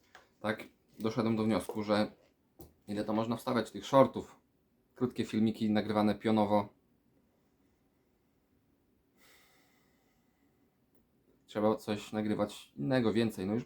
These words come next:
zdarzały się, owszem, tutaj filmy, gdzie właśnie coś pokazywałem, że gdzieś byłem, czy pojechałem, czy coś miałem. Ale teraz będę nagrywał sobie tak po prostu na luzie, bez jakiegoś takiego przygotowania. Może ktoś będzie oglądał,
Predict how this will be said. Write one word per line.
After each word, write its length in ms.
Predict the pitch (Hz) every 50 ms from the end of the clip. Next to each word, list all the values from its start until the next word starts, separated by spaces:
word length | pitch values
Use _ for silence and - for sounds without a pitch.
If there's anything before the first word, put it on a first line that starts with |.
| - _ -
zdarzały 420 | 135 139 147 151 151 151 143 127
się, 120 | - -
owszem, 280 | 113 113 - - 123 110
tutaj 200 | - - 113 101
filmy, 320 | - - 120 117 113 110
gdzie 140 | 107 110 120
właśnie 240 | 104 107 107 - 107
coś 120 | - 104
pokazywałem, 600 | - 113 - - 117 110 113 110 110 107 107 110
że 120 | 101 104 95
gdzieś 300 | 92 101 98 95 - - - - - - - - _ _ _ _ -
byłem, 380 | 107 127 135 131 127 120 110
czy 300 | 107 - 110 107 98 - - _ _
pojechałem, 600 | - - 117 113 104 - 135 131 127 123 120 113 101
czy 140 | - - 95
coś 500 | - 101 95 - - - - - - -
miałem. 440 | - 135 151 143 135 135 127 120 113 110 - _ _ _ _ _ _ _ _ _ _ _ _ _ _ _ _ _ - _ _
Ale 220 | - 120 127 127 123
teraz 260 | 131 135 123 120 113
będę 200 | 120 113 110 110
nagrywał 340 | 110 107 104 110 107 107 104
sobie 220 | - 101 90 104
tak 180 | - 95 90 -
po 80 | 98
prostu 580 | 98 107 107 - - 101 101 92 90 87 76 - -
na 220 | 67 - 110 113
luzie, 300 | 113 110 110 98 107 104
bez 200 | 95 107 104 95
jakiegoś 320 | 98 - - 90 95 92
takiego 280 | - - - 92 92 98
przygotowania. 640 | - - 95 90 95 - 101 95 98 101 101 95 98 - _ _ _ _ _ _ _ _ _ _ _ _ _ _ _ _ _ _ _ _ _ _ _ _ _ _ _ _ _ -
Może 220 | - 107 90 85
ktoś 160 | - - 92
będzie 260 | 87 90 90 87 90
oglądał, 420 | 90 90 101 104 101 98 90 87